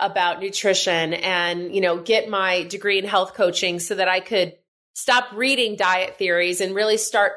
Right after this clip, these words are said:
understanding nutrition and how to best serve my son and my whole family by using food as medicine and really using food as fuel, kind of not just looking at it as a social aspect, which it is,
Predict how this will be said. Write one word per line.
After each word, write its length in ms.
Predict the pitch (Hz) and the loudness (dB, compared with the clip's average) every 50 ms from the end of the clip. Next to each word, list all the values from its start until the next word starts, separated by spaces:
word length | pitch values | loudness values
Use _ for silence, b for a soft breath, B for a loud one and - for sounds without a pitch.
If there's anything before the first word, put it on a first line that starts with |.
| - - | -2 -2
understanding 960 | 220 226 220 214 214 214 - - - - 208 208 214 214 208 190 180 180 180 | -2 0 0 -2 -2 -2 -4 -6 -2 0 0 2 2 0 0 0 -2 -2 -2
nutrition 560 | 180 180 180 - - 214 208 208 - 190 180 | -4 -4 -4 0 2 2 2 2 0 0 -2
and 120 | 175 180 | -2 -2
how 400 | 185 - - 220 196 196 202 196 | -4 -2 0 2 2 2 2 -2
to 520 | 196 - - 233 202 190 180 180 180 180 175 B B B B B B _ _ - | -4 -4 0 2 2 2 2 0 -4 -6 -8 B B B B B B _ _ 2
best 360 | 226 233 - - - - - | 4 4 4 2 -2 -2 0
serve 460 | 240 226 226 233 233 233 226 226 - | 0 2 2 2 0 -2 -6 -8 -6
my 160 | 202 196 196 | -2 -2 -2
son 320 | 196 196 - 208 196 190 185 | 0 0 0 0 0 0 0
and 120 | 185 185 | -2 -2
my 120 | 180 180 | -2 -2
whole 220 | 196 214 226 208 208 | 0 0 0 0 0
family 840 | 202 - - 254 285 311 285 233 196 185 180 180 180 180 180 b b b b b - | -2 0 0 0 2 2 0 -2 -2 0 0 0 -2 -4 -6 b b b b b 0
by 100 | 214 208 | 2 2
using 600 | 214 214 220 262 269 262 277 262 240 247 240 - - _ _ | 2 2 0 -2 -2 0 -2 -2 -2 -2 -6 -8 -12 _ _
food 380 | - - - - 269 262 262 226 | -20 -12 -4 0 2 2 4 4
as 180 | 220 208 196 | 2 2 0
medicine 680 | 202 196 208 247 262 269 262 - - 160 147 - 160 - | -2 0 0 2 2 0 0 -2 -4 -4 -4 -4 -8 -6
and 440 | - 202 202 196 196 196 190 - | -4 -2 -2 -2 -2 -6 -8 -6
really 240 | 202 226 226 226 233 | -4 -2 0 0 -2
using 380 | - 214 226 226 208 220 208 208 | -2 -4 -6 -4 -2 -2 -4 -4
food 340 | 208 - - 226 214 214 196 | -4 -2 -2 0 0 2 0
as 300 | - 185 180 180 - - | 0 0 0 -2 -6 -8
fuel, 540 | - 220 254 262 202 170 - - - B B B B B B B _ - | -8 -4 0 2 2 2 2 -2 -6 B B B B B B B _ -10
kind 220 | - 247 233 214 | -4 -2 -2 -2
of 100 | 202 208 | -2 -2
not 220 | 220 226 226 226 | -2 -2 -2 -2
just 160 | 233 214 180 196 | -4 -8 -6 -2
looking 340 | 202 226 220 240 220 196 | 0 0 0 0 -2 0
at 180 | 185 180 180 180 | 0 0 2 2
it 100 | 180 175 | 0 0
as 160 | 175 180 175 | 0 -2 -2
a 60 | 190 | -4
social 380 | 185 - 285 294 349 339 254 202 | -2 2 2 2 2 0 -2 -2
aspect, 460 | 175 175 185 180 - 185 185 180 - | 0 -2 -2 -2 -4 -4 -4 -4 -4
which 160 | 185 180 - | -6 -4 -4
it 100 | 202 185 | -4 -2
is, 480 | - 208 220 202 175 170 170 170 170 | 0 2 2 2 2 0 -2 -4 -6